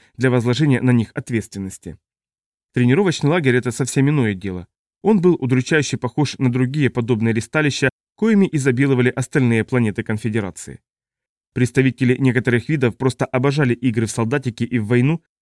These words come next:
и, пользуясь этой приманкой, агенты бюро часто проникали в общества, в которых на оружие смотрели как на фетиш. Сквозь вездесущую вонь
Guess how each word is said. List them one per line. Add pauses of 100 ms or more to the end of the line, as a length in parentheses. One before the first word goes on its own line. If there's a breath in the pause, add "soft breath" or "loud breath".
(120)
и,
пользуясь
этой
приманкой, (240)
агенты
бюро
часто
проникали
в
общества, (160 soft breath)
в
которых
на
оружие
смотрели
как
на
фетиш. (920)
Сквозь
вездесущую
вонь